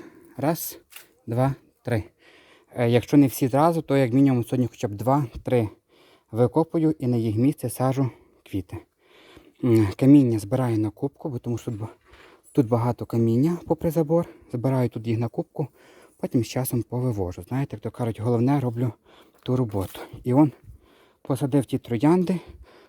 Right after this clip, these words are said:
кроти не дають спокою. Починають вже, бачите, наривати критовиння. Не знаю, зараз я порозгортаю, потім, може, пошукаю якусь арматуру і баночку желізну.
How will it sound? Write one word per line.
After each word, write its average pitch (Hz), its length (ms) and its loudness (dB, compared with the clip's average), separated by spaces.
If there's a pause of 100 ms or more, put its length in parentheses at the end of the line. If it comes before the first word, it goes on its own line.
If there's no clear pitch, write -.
(120)
кроти 123 320 0
не 143 100 6
дають 113 260 -2
спокою. 98 460 -8 (300)
Починають 120 420 -2
вже, 123 260 0 (100)
бачите, 120 360 -6 (920)
наривати 120 500 0
критовиння. 107 760 -2 (380)
Не 123 140 0
знаю, 120 180 0
зараз 117 200 2
я 113 80 0
порозгортаю, 117 680 -2 (800)
потім, 127 220 -2
може, 123 180 0
пошукаю 123 380 -6
якусь 120 300 -4
арматуру 120 600 -2
і 131 180 -2 (100)
баночку 104 460 -2
желізну. 101 440 -4